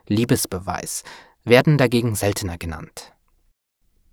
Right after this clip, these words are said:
Das Internet als weltweit genutztes Medium zur Kommunikation bietet eine völlig neue Plattform, sich über das Thema Suizid auszutauschen. Siehe dazu Forsthoff,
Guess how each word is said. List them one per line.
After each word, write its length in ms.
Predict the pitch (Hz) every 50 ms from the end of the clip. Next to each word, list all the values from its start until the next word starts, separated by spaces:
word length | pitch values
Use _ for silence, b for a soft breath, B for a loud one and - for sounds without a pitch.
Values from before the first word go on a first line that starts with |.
| _ B B B B B B
Das 320 | - 131 160 151 151 - -
Internet 800 | - 190 208 202 - 143 95 80 76 _ - - - - - -
als 460 | - - 85 80 80 - - - - 95
weltweit 800 | 107 123 143 139 - - 117 120 127 139 131 - - - -
genutztes 640 | - 90 87 104 135 160 - - - 98 - - 110
Medium 420 | 120 131 139 139 - 82 73 -
zur 240 | - - - - -
Kommunikation 920 | - 113 107 104 101 98 - - 101 - - - 131 127 131 143 143 143 B B B B B B B
bietet 400 | 110 107 147 - - 170 - -
eine 240 | - 135 123 123 120
völlig 480 | - - - 175 190 202 185 160 - -
neue 260 | 135 127 135 131 127
Plattform, 680 | - - - 123 120 - - - 104 92 82 78 71 - B B B B
sich 280 | B - - - - -
über 140 | 110 - 104
das 240 | - 85 - - -
Thema 320 | - 113 113 123 123 113
Suizid 600 | - 110 104 95 - - - - 135 131 - -
auszutauschen. 760 | - 127 123 - - - - - - 78 - - - - - _ _ _ _ _ _ _ _ B B B B B B B
Siehe 300 | - - 107 98 92 87
dazu 260 | 92 - - - 87
Forsthoff, 680 | - - 120 117 120 - - - 110 101 - - -